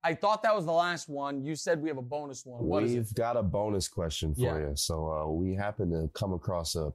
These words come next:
Speaker 2: picture of Luka
Speaker 1: Yeah.
Speaker 2: wearing the same exact outfit as you.
Speaker 1: Really?
Speaker 2: So the question is, who wore it better?
Speaker 1: Who wore it
Speaker 2: You
Speaker 1: better?
Speaker 2: or Luka Doncic?
Speaker 1: Okay, let me see. And if you're listening, I'll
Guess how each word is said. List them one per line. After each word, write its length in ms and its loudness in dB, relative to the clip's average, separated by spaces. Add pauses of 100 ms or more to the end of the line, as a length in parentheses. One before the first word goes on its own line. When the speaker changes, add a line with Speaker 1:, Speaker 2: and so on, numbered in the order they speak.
(100)
Speaker 2:
picture 380 0
of 160 -4
Luka 480 0 (120)
Speaker 1:
Yeah. 320 2
Speaker 2:
wearing 280 2
the 60 0
same 420 0
exact 480 -2
outfit 340 -2
as 180 0
you. 200 0 (200)
Speaker 1:
Really? 380 4
Speaker 2:
So 320 0
the 80 -2
question 400 0
is, 300 0 (520)
who 180 2
wore 320 2
it 100 -2
better? 360 0 (120)
Speaker 1:
Who 140 6
wore 340 2
it 60 4
Speaker 2:
You 100 4
Speaker 1:
better? 280 2
Speaker 2:
or 140 2
Luka 300 2
Doncic? 600 -2 (120)
Speaker 1:
Okay, 340 -4
let 160 -8
me 80 -6
see. 560 -8
And 80 -10
if 100 -10
you're 200 -8
listening, 680 -4
I'll 160 -8